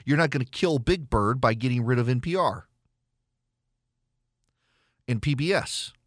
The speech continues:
But nonetheless, so they, they've, they've interviewed Osterwald. And people on the right are like, "Oh, you should cancel N P R." No,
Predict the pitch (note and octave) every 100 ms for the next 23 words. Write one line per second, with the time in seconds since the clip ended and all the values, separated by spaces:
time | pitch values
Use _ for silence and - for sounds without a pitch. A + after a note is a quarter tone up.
0 | _ - A2 A2 A2+ D#3+ F#2+ B2 - -
1 | _ _ _ _ - A2+ A#2 B2 F#2 A#2+
2 | B2 - B2+ C#3 G#3+ D3+ A2 E2 D2+ -
3 | D#2+ A#1+ - - _ _ _ _ _ -
4 | A2+ A2 - D#3+ D3+ B2+ D3+ F#3 A#2+ A#2+
5 | F3+ C#4 C#4 D4+ - - D4+ D#4 D4+ C#4
6 | C4 C4 B3 C#4 D4+ A#3